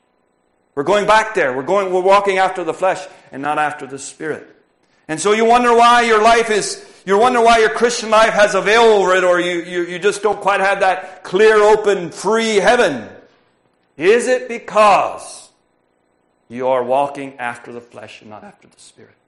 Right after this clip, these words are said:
<clears throat> We'd all like to think that we're walking after the Spirit. But I think the reality is we have to be honest with ourselves and with God.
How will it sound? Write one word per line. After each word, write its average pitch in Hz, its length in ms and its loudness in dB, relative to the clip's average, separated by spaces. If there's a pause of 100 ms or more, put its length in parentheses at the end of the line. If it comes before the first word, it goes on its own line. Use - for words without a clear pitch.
(120)
<clears throat> - 1120 -20
We'd 165 140 -4
all 185 200 4
like 190 220 0
to 196 80 -6
think 175 500 -14 (320)
that 135 160 -10
we're 139 100 -8
walking 156 420 -4
after 151 320 -8
the 156 120 -16
Spirit. 117 500 -20 (680)
But 127 120 -8
I 147 100 -2
think 185 240 -12
the 165 80 -16
reality 165 540 -6
is 147 800 -16 (420)
we 139 120 -12
have 165 160 -8
to 165 80 -12
be 170 120 -12
honest 190 400 -8
with 175 100 -12
ourselves 160 600 -8
and 131 100 -18
with 131 220 -20
God. 135 400 -16